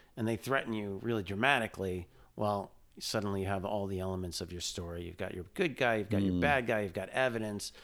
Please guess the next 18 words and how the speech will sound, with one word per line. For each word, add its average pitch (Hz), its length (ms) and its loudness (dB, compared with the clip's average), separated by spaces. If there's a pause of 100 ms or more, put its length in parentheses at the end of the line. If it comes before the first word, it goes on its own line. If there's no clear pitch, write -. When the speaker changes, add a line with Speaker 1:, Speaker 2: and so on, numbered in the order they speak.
(180)
Speaker 1:
Journalists 123 420 4
can 107 120 4
Speaker 2:
Journalists, - 60 0
Speaker 1:
cover 90 160 4
it. 87 40 2
Speaker 2:
lawyers. 87 520 0 (100)
Speaker 1:
Yeah. 120 320 4
Speaker 2:
Yeah. 85 320 2 (500)
Speaker 1:
Um, 139 360 4 (200)
but 160 280 2
one 226 220 6
time 104 440 -2 (200)
we 123 140 -2
got 123 260 2
in 120 320 0
trouble 110 380 0
with 107 220 -2
the 101 340 -4